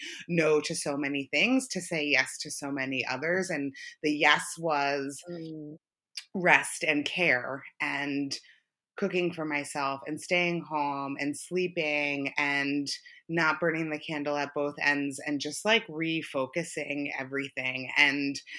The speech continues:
Speaker 1: I got really into, um, like, learning about different herbs and different foods and just kind of returning to myself,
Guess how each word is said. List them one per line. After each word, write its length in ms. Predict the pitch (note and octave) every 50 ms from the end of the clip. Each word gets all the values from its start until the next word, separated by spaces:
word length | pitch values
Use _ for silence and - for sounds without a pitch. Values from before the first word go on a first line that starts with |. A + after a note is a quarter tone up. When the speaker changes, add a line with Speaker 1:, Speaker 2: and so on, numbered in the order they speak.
| - - - -
Speaker 1:
I 100 | E3+ E3+
got 380 | E3+ - D3+ C#3 C#3 C#3 C#3 - - _
really 400 | E3 E3 E3+ D#3+ D3+ D3 D3 D3 -
into, 760 | D3+ D#3 D3+ C#3 - - E3 D3+ D3+ D3 C#3+ C#3+ C#3+ C#3+ C3+ -
um, 580 | C#3+ C#3 C3+ C3+ C3 C3 B2+ C3 C3 C3 C3 - _ - - - - _ _ _ _ _ _ -
like, 520 | D#3+ D#3 C#3+ C#3 C#3+ C#3 C#3 - - - _ _ _ _ - - - - _ _ -
learning 520 | A2 F#3 F3+ E3+ E3+ E3 E3 D#3 D#3 D#3 D#3
about 560 | D3+ D3 D#3 D3+ C#3+ C#3+ C#3 C#3+ C#3+ C3+ - - _ _ _ _ _ _ _ _ -
different 380 | F3+ F3 E3+ - E3 D#3+ E3 -
herbs 340 | A#3 A#3 A3 G#3 G3 F3 F3
and 100 | F3 D#3+
different 360 | E3 D#3 - - D#3 - -
foods 420 | - F#3+ F#3 F3+ F3 E3+ E3 E3 -
and 120 | D#3+ D3
just 180 | D3 - - -
kind 140 | E3 D#3+ D3+
of 160 | C#3+ C3+ C3+ - - _ _ _ _ _ _ _ _ _ _ _ _ - - _ -
returning 580 | F#3+ F#3 E3+ F3 - F3 F3+ F3+ F#3 F#3+ G3 G3+
to 80 | G3 G#3
myself, 640 | G#3+ G#3+ A3 G#3+ - - A3 A3 A3 A3+ A3+ -